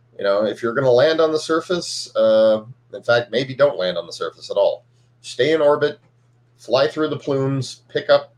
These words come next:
all the scientific data you can from them, uh, and,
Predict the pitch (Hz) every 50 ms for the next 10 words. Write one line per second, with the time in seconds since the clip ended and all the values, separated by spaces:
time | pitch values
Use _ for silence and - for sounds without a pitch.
0 | _ _ _ - 117 123 127 120 120 123 123 123 120 120 120 - _ _ _ _
1 | _ _ _ _ _ _ _ _ _ _ _ _ _ _ _ _ _ - - 143
2 | 143 143 - 147 139 131 131 117 110 117 120 123 120 123 123 120 120 120 120 117
3 | - 110 110 107 107 - - 127 131 131 131 127 - 127 117 110 107 104 104 104
4 | 104 101 101 117 - - - 104 98 98 98 95 95 95 95 - 98 95 95 95
5 | 92 92 95 95 92 90